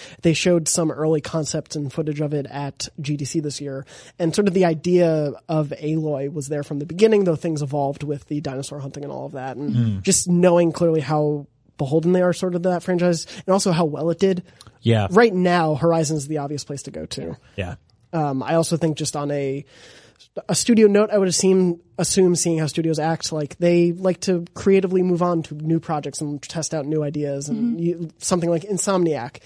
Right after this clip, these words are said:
Speaker 1: they went back to Ratchet. Uh, there was a unique opportunity to, but you don't see them going back to Ratchet for five games now, or
Speaker 2: Right.
Speaker 1: for Resistance. You don't see them going back to Spyro in the same way. So I think as a,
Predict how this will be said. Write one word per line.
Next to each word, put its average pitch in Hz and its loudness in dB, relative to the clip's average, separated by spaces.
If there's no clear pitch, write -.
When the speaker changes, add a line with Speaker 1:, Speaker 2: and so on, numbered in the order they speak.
Speaker 1:
they 208 6
went 220 4
back 202 0
to 180 -4
Ratchet. 165 -4
Uh, 151 -2
there 151 -2
was 147 -4
a 151 -4
unique 156 -4
opportunity 151 -8
to, 151 -6
but 156 -10
you 170 0
don't 170 2
see 170 -2
them 156 -2
going 151 -4
back 143 -6
to 160 -6
Ratchet 151 -4
for 170 -2
five 151 -6
games 143 -6
now, 139 -10
or 139 -8
Speaker 2:
Right. 101 -2
Speaker 1:
for 143 -6
Resistance. 147 -4
You 165 -8
don't 147 -6
see 160 -8
them 147 -6
going 143 -8
back 143 -12
to 160 -10
Spyro 139 -8
in 156 -12
the 160 -12
same - -12
way. - -16
So 165 -2
I 175 0
think 214 6
as 196 4
a, 180 2